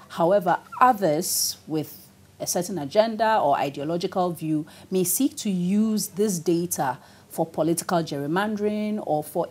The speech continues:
any other reason. Maybe even it gets, it is data that is made available to institutions that determine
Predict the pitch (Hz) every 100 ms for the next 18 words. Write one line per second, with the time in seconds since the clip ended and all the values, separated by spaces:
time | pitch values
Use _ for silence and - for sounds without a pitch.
0 | - 247 285 220 190 185 175 170 156 147
1 | 139 - - - 165 170 175 175 196 202
2 | 190 190 190 151 - 175 170 175 170 143
3 | 175 175 165 151 151 165 170 147 160 185
4 | 151 156 143 135 147 139 - 170 170 156
5 | 156 135 143 - 160 160 156